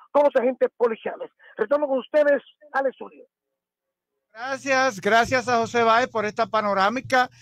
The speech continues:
Speaker 2: informativa en el día de hoy. A propósito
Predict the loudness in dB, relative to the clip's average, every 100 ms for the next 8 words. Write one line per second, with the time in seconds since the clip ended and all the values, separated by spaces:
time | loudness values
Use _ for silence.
0 | -20 _ -4 -2 -2 -2 -2 -4 -6 -6
1 | -4 -4 -6 _ _ _ -6 -4 -6 -6
2 | -4 -2 -2 -2 -2 -4 -6 -6 -6 -6
3 | -8 -8 -8